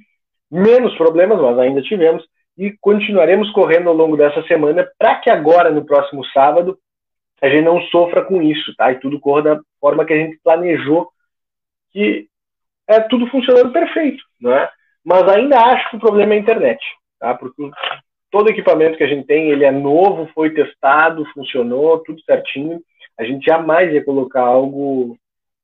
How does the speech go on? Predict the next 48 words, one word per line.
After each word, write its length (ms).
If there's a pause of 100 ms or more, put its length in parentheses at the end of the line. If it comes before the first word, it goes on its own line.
(100)
é, 640
de 120
qualquer 480
jeito, 520
né, 320 (120)
pra, 260
pra 140
nossa 280
audiência, 480 (140)
porque 180
a 60
gente 200
sabe 240
que 140
como 200
o 40
programa, 440
a 60 (380)
maior 200
parte 240
dele 140
vai 160
ser 120
consumido 480
em 120
áudio, 460
e 100
o 140
áudio 280
ele 100
é 40
importantíssimo, 840
que 80
ele 100
tenha 180
uma 80
boa 300
qualidade, 640
né, 160
e 40
a 40
imagem 380
também, 340 (680)
mas 220
nesse 260
caso 400
o 80
áudio 400